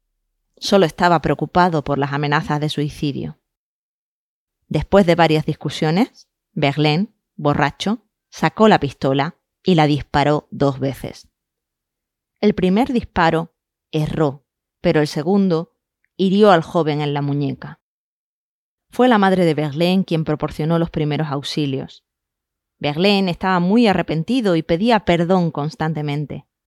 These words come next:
Fueron los tres al hospital para que lo vendaran, pues pensaban que la herida era superficial. Rimbaud quería ir a la estación para coger un tren a Charleville. Sin embargo, allí descubrieron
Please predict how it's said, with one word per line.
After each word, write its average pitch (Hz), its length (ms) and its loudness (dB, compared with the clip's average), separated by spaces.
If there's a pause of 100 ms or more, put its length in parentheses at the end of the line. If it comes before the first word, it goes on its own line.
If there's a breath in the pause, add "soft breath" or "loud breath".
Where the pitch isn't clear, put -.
(640)
Fueron 208 280 4
los 151 200 -2
tres 190 320 0
al 160 100 -2
hospital 175 480 0
para 151 220 -2
que 170 100 -6
lo 156 80 0
vendaran, 185 520 2
pues 170 140 -8
pensaban 175 540 -2
que 170 160 -4
la 147 120 -4
herida 170 340 -2
era 151 140 -2
superficial. 151 920 -4 (840)
Rimbaud 175 420 4
quería 175 320 0
ir 175 140 0
a - 20 -2
la 156 60 -4
estación 180 580 -2
para 156 200 -2
coger 156 380 -4
un 147 200 -2
tren 156 260 -2
a 135 60 -6
Charleville. 143 760 -6 (760)
Sin 170 200 0
embargo, 185 400 4
allí 175 260 2
descubrieron 185 680 0